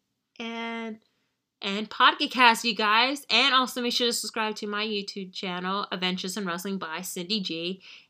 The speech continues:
And also make sure to follow my personal, I mean, the Adventures in Wrestling podcast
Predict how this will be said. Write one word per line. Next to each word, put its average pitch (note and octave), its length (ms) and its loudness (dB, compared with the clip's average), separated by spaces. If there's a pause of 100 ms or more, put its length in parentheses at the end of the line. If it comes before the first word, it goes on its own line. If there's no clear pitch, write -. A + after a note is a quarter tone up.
And C#4 220 2
also A3+ 240 0
make G#3 160 -4
sure G3 160 -6
to F#3+ 40 -8
follow F#3 160 -2
my F3+ 140 -2
personal, F3+ 640 -8 (180)
I G#3 120 2
mean, G3 180 0
the G3 100 0
Adventures G#3 360 -2
in G#3 120 -4
Wrestling F#3+ 380 -4
podcast A3 960 0